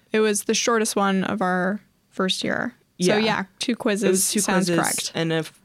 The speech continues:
Speaker 2: and a final exam. Oh, yeah. So, and also for block one, the first block, I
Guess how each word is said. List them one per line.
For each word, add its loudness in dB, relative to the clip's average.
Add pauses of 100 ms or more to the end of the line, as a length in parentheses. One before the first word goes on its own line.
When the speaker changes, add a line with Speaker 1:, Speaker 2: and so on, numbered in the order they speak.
(120)
Speaker 2:
and 0
a 0
final -4
exam. -4 (320)
Oh, 2
yeah. 2
So, 0
and 2
also 0
for 0
block -2
one, 0
the -2
first -4
block, -2 (140)
I 2